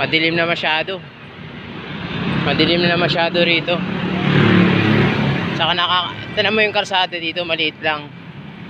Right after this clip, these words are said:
Doon sa dulo na pupuntahan ko, doon sa dulo, maliit na na space.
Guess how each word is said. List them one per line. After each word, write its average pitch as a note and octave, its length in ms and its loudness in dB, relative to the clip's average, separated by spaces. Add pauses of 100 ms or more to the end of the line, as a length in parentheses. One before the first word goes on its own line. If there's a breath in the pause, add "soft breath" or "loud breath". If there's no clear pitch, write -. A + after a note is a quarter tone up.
(1160)
Doon F#3+ 80 4
sa G#3 160 2
dulo G#3+ 320 6
na G3+ 80 2
pupuntahan F3+ 720 0
ko, D#3+ 80 0
doon D#3+ 240 0
sa E3 80 -4
dulo, D3+ 480 6 (1040)
maliit G#3+ 240 4
na A#3 80 4
na A#3+ 80 4
space. - 640 0